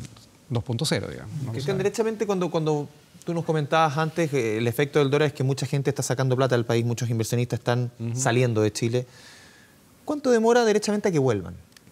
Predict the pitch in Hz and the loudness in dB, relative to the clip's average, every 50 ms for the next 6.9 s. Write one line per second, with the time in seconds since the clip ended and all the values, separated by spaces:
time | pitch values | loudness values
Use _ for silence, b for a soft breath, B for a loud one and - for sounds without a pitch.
0 | - - - - 110 110 110 123 117 110 - 120 117 135 131 - 151 139 135 127 | -20 -20 -8 -6 -6 -2 0 -2 -2 0 0 2 2 2 2 0 0 0 0 0
1 | - 156 147 - - 165 165 160 151 - - - - - 123 131 139 - 151 131 | 2 0 0 2 0 0 0 0 -2 -6 -10 -8 -4 -4 -4 -2 -2 -2 -2 0
2 | 139 131 123 - 151 151 143 - 135 - 180 165 160 170 160 160 165 170 160 147 | 0 -2 0 0 0 0 0 0 2 4 4 4 6 6 6 6 6 4 4 4
3 | 147 143 147 147 143 143 131 117 156 147 160 151 151 135 139 139 143 147 135 - | 4 4 4 4 4 4 4 2 4 4 6 6 6 6 6 4 4 2 2 0
4 | 127 147 143 143 147 - - 127 131 143 - 165 151 - 143 - 135 - 127 127 | 0 0 0 2 0 0 0 0 0 0 0 -2 -2 -2 -4 -6 -2 -2 0 2
5 | 151 165 165 165 165 175 175 160 135 151 135 127 135 127 143 131 - 143 120 127 | 2 2 2 0 -2 -2 -4 -2 -2 -6 -4 -4 -4 -4 -4 -4 -4 -4 -4 -2
6 | 113 120 117 113 139 139 147 143 139 139 151 165 165 165 160 - 180 180 | -2 -2 0 0 2 2 4 2 2 2 0 0 0 0 -2 -2 -4 -4